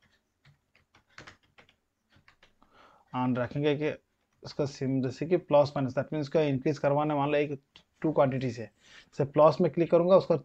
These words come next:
थ्री क्वांटिटीज बन जाएगा, राइट। तो इसलिए भी ये वाला देंगे जैसे एक्शन रखेंगे, राइट, डन। सीरियल नंबर,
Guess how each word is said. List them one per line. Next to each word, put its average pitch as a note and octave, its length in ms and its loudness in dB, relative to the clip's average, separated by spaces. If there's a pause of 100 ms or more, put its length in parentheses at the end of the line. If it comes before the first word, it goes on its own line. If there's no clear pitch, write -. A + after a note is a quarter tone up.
थ्री E3 140 2
क्वांटिटीज C3+ 400 -2
बन C3+ 140 0
जाएगा, A#2 300 0
राइट। D3 200 0 (120)
तो C3+ 80 -10
इसलिए C#3 260 -4
भी C#3+ 100 0
ये C#3+ 80 2
वाला C#3 200 2
देंगे C3+ 240 -2
जैसे C3+ 200 -2
एक्शन B2 280 -6
रखेंगे, A#2 300 -12 (1600)
राइट, C3+ 480 -10
डन। A2 260 -12 (2250)
सीरियल E3 160 6
नंबर, F#3+ 320 6